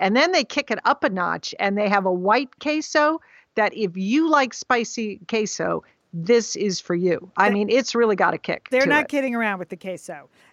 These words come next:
Speaker 2: And
Speaker 1: Mm-hmm.
Speaker 2: you remember a couple of weeks ago, we talked about how to stay connected with your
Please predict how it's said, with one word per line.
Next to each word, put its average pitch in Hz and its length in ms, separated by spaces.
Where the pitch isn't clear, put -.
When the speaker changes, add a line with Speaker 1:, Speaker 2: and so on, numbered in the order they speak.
Speaker 2:
And 226 140
Speaker 1:
Mm-hmm. 240 540
Speaker 2:
you 254 120
remember 294 500
a 226 120
couple 262 240
of 247 60
weeks 247 260
ago, 254 160
we 233 100
talked 220 300
about 214 180
how 208 240
to 214 80
stay 208 240
connected 190 640
with 185 240
your 175 220